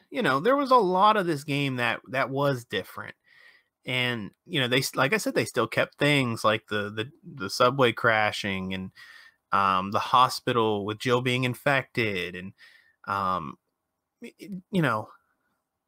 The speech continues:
there was a lot of things that they did s-, keep the same, but there was a lot that they, they didn't do. Not, not so much they changed, it's just they didn't do.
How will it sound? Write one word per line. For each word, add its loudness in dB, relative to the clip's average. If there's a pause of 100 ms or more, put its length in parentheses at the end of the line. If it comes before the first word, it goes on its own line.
(680)
there 4
was 4
a 8
lot 6
of 0
things -2
that 0
they -2
did 0
s-, -14 (180)
keep -4
the -4
same, -2
but -2
there 2
was 2
a 0
lot 0
that -8
they, 0
they -2
didn't 4
do. -10
Not, 6 (220)
not 2
so 0
much 0
they 0
changed, -2
it's -10
just -10
they 2
didn't -2
do. 0